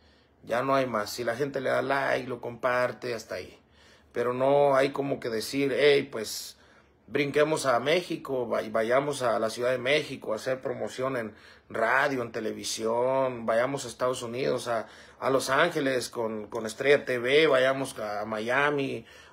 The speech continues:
a lo-, a los, a, a la televisión",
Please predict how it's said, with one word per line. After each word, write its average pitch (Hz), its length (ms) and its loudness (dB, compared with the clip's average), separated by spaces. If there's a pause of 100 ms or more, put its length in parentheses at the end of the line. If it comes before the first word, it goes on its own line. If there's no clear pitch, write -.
a 107 200 -4
lo-, 107 220 -4
a 104 200 -2
los, 104 380 -8
a, 101 540 -4
a 101 180 -6
la 104 140 -4
televisión", 139 880 0